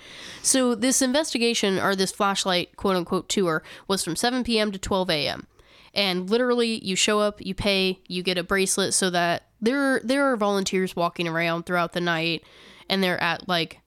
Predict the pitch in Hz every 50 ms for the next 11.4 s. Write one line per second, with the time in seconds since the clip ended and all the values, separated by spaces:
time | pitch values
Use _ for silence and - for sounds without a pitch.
0 | _ _ _ - - 185 190 196 220 220 247 262 277 285 285 262 220 196 185 180
1 | 175 175 - 185 185 180 - 226 226 240 254 247 254 254 240 - 254 247 247 254
2 | 254 240 247 208 202 202 208 226 226 240 262 269 240 202 185 175 160 160 170 175
3 | 190 - - - 208 202 185 185 175 185 - - - - - - - 202 208 202
4 | 185 - - - 220 196 190 185 180 175 175 - _ _ - 190 190 180 - 208
5 | 185 175 - - 175 - - 226 202 202 196 185 170 170 170 170 175 175 - -
6 | - 175 170 170 175 170 165 170 170 165 170 190 - - - - - - - -
7 | - 214 202 190 190 175 - - 233 208 - 202 190 214 202 185 180 170 170 -
8 | 185 185 - - - 175 180 214 180 170 156 - - 185 175 190 180 170 165 160
9 | 156 160 165 - 180 180 175 170 165 175 170 170 - - 165 175 185 214 220 220
10 | 214 208 202 - - - _ _ _ - - 175 165 - - - - - 214 220
11 | 208 - 220 202 190 - - -